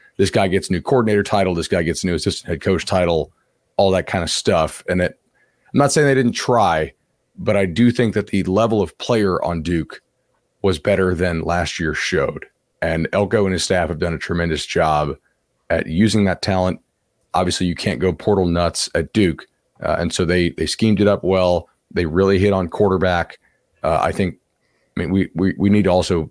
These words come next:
acknowledge here that the rest of the Coastal, uh, totally collapsed. But, um, he's done a really good job. He's probably gonna win Coach of the Year in the A C C, right?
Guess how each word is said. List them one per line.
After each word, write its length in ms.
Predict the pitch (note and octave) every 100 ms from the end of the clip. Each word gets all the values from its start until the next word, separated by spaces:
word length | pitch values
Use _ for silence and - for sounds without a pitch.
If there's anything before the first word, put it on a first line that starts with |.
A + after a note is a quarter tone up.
| _
acknowledge 440 | - E2+ F2 D#2+ -
here 120 | D#2
that 140 | D#2
the 80 | E2+
rest 240 | F2 D#2+
of 80 | -
the 40 | -
Coastal, 460 | E2 - D#2 C2+ - _ _ _ -
uh, 260 | E2 D2+ D2 - _ _ _ -
totally 420 | - E2+ D#2 C#2+ -
collapsed. 520 | - E2+ D#2 D#2+ - -
But, 240 | F2 - _ _ _ _ -
um, 340 | E2 D#2 D2 - _ _ _ _
he's 220 | F2+ A2+
done 120 | C#3 C3+
a 60 |
really 280 | F#2+ G#2+ A2+
good 180 | G#2+ F#2+
job. 240 | G#2+ F#2+
He's 120 | G#2+
probably 280 | - B2 G3+
gonna 160 | C#3+ F2+
win 200 | B2+ C#3
Coach 260 | - G2+
of 60 | E2+
the 80 | F2+
Year 160 | A#2+
in 60 | F2+
the 80 | D#2+
A 60 | D#2+
C 140 | -
C, 240 | - A2
right? 300 | - E2 C3